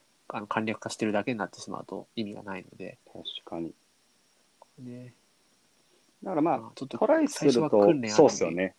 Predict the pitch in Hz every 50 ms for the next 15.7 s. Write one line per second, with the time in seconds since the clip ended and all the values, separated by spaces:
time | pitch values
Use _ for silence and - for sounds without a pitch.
0 | _ - 190 214 254 262 240 - - 190 180 180 185 - 220 220 214 175 131 -
1 | 120 104 - _ - 123 120 120 117 120 120 - - - 113 113 117 117 117 120
2 | 117 107 90 82 - 90 85 87 87 90 - _ - 90 - 82 - 87 85 85
3 | 82 87 85 - - - 85 80 80 80 _ _ _ _ _ _ _ _ - 92
4 | 85 78 107 101 98 90 82 78 - - - - - _ _ _ - - 101 80
5 | 85 _ _ _ _ - 110 117 117 120 123 123 127 127 _ _ _ _ _ _
6 | _ _ _ _ _ _ _ _ _ _ _ _ _ _ _ _ _ _ _ _
7 | _ - 156 _ _ - 156 156 156 156 151 151 151 170 - _ _ - 160 -
8 | - 175 185 - - 262 - _ - 113 107 107 107 - 139 139 143 135 - 151
9 | 131 120 - _ _ _ _ - 180 190 143 127 - 170 156 123 101 - 110 101
10 | 101 - 117 110 101 90 - 85 - - - 92 82 - - 104 98 98 107 98
11 | 85 64 110 123 131 156 156 180 180 180 180 175 - 170 151 123 110 101 98 -
12 | 117 117 117 113 131 135 139 135 - - - 117 104 101 98 98 110 - _ _
13 | _ _ _ - 123 - - 110 110 117 117 123 120 - _ _ 101 98 - -
14 | - 127 117 110 107 113 104 - - - - - - 107 98 98 98 101 104 104
15 | 98 101 104 110 107 - 107 110 92 90 87 92 82 -